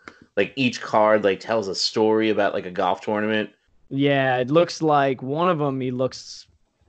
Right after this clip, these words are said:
Speaker 2: gosh, to be thirteen years old. It's probably a, a U S Junior Am.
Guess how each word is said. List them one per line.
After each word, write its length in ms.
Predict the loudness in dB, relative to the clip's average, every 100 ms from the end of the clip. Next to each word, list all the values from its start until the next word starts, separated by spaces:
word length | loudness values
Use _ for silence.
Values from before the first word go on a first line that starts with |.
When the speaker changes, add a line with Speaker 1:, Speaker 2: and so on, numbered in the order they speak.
| _ -8
Speaker 2:
gosh, 360 | -6 -6 -8
to 100 | -12
be 140 | -12 -10
thirteen 540 | -6 -6 -6 -8 -6
years 220 | -6 -2
old. 220 | -2 -2
It's 100 | -6
probably 500 | -12 -2 0 0 -2
a, 220 | -2 -4 -10 _ _ _ _ _ _ -12
a 80 | -4
U 220 | 0 2
S 140 | 0
Junior 540 | -6 -2 0 2 2 2
Am. 560 | 2 2 0 -2 -6